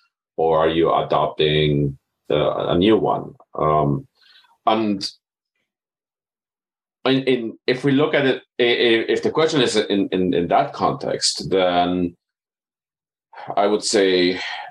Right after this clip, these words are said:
there is a little bit of a slowdown now. So people, like, companies who, who would adopt Kubernetes, I would say eighty percent already have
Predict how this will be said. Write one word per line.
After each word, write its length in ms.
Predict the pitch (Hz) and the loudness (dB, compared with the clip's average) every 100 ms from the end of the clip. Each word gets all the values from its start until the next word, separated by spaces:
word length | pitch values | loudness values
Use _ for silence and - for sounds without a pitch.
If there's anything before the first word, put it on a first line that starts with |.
| - | -16
there 480 | - 98 110 113 123 | -12 -4 0 2 4
is 340 | 143 175 - | 2 2 0
a 80 | - | -2
little 300 | 165 160 160 | 0 0 0
bit 160 | 156 156 | 0 -2
of 100 | 139 | -2
a 40 | |
slowdown 760 | 143 - 113 113 113 117 110 101 | -2 -2 0 0 2 0 0 0
now. 460 | 85 76 73 71 _ _ | 0 0 -2 -4 _ _
So 200 | - - | -10 -8
people, 880 | - 127 123 123 120 117 113 95 - _ _ _ _ _ _ _ _ _ _ _ _ | -4 0 2 2 2 2 0 -2 -8 _ _ _ _ _ _ _ _ _ _ _ _
like, 200 | - - - _ _ - | -6 -6 -6 _ _ -2
companies 480 | 139 139 151 147 - | 0 2 2 2 0
who, 1120 | - 127 113 113 110 104 104 98 92 85 - _ _ _ _ _ _ _ _ _ _ _ _ _ _ _ _ | 0 2 2 2 2 2 2 0 0 -2 -6 _ _ _ _ _ _ _ _ _ _ _ _ _ _ _ _
who 240 | - 117 | -4 -2
would 280 | 101 131 160 | 2 0 2
adopt 560 | 107 - 95 - - - - _ _ - | 0 2 0 0 -2 -12 -18 _ _ -4
Kubernetes, 760 | 98 87 78 71 71 - - _ _ _ _ _ _ _ - | -2 0 0 0 0 -4 -6 _ _ _ _ _ _ _ -4
I 60 | |
would 180 | 143 - | -2 0
say 340 | - 123 113 104 | 0 2 4 2
eighty 280 | 104 120 | 2 0
percent 320 | 107 101 98 90 | 0 -2 -2 0
already 300 | 95 95 85 | 0 0 -2
have 220 | 82 | -4